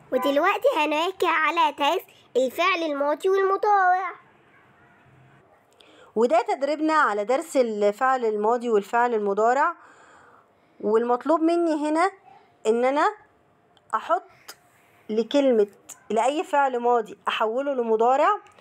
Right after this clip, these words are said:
Speaker 2: وأي فعل مضارع أحوله هو لماضي. طيب يلا نبدأ. دي كلمة إيه؟ فتح. فتح ده فعل إيه؟
Speaker 1: ماضي.
Speaker 2: ماضي.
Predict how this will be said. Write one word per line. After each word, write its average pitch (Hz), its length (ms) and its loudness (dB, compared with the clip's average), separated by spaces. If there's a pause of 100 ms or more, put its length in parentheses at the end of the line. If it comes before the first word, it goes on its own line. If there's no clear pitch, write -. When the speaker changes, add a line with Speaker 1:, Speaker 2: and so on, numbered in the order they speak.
(520)
Speaker 2:
وأي 294 380 0
فعل 349 260 -2
مضارع 254 560 0 (260)
أحوله 294 500 2
هو 311 440 -2
لماضي. 220 500 -2 (400)
طيب 214 460 0
يلا 254 280 2
نبدأ. 269 320 -4 (760)
دي 254 180 0
كلمة 349 380 0
إيه؟ 262 320 2 (1040)
فتح. 330 520 0 (1040)
فتح 523 380 0
ده 440 140 2
فعل 392 220 2
إيه؟ 311 420 2 (640)
Speaker 1:
ماضي. 247 1040 -4
Speaker 2:
ماضي. 311 840 2